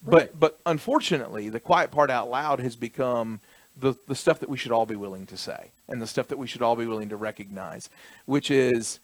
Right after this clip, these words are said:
Speaker 1: that what your politicians tell you about your neighbor isn't true. You need to go talk to your neighbor. And
Speaker 2: Well, I can't
Speaker 1: you
Speaker 2: believe that him saying, "I really believe that most white people are good people." That's the controversial thing to
Speaker 1: That's
Speaker 2: say now?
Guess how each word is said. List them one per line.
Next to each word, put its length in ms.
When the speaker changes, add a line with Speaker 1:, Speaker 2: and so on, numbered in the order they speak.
Speaker 1:
that 200
what 360
your 80
politicians 640
tell 220
you 140
about 260
your 120
neighbor 440
isn't 340
true. 420
You 120
need 200
to 80
go 180
talk 340
to 100
your 140
neighbor. 460
And 320
Speaker 2:
Well, 80
I 60
can't 260
Speaker 1:
you 60
Speaker 2:
believe 400
that 100
him 200
saying, 360
"I 100
really 340
believe 480
that 140
most 240
white 240
people 280
are 80
good 240
people." 440
That's 440
the 140
controversial 920
thing 240
to 60
Speaker 1:
That's 100
Speaker 2:
say 180
now? 260